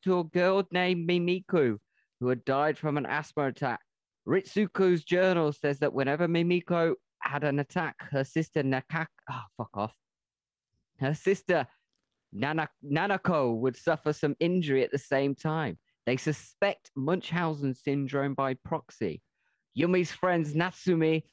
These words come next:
also becomes a victim and dies on national television.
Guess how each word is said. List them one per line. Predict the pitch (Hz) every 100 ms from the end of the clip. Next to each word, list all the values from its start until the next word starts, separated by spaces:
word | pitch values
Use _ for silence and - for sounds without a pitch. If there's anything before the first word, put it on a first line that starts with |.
| _
also | 170 170 160 147
becomes | 117 139 151 139 135
a | 123
victim | 151 - 143 127
and | 120 -
dies | 135 151 156 135
on | 147 143
national | 143 143 - 151 143
television. | - 151 156 143 117 117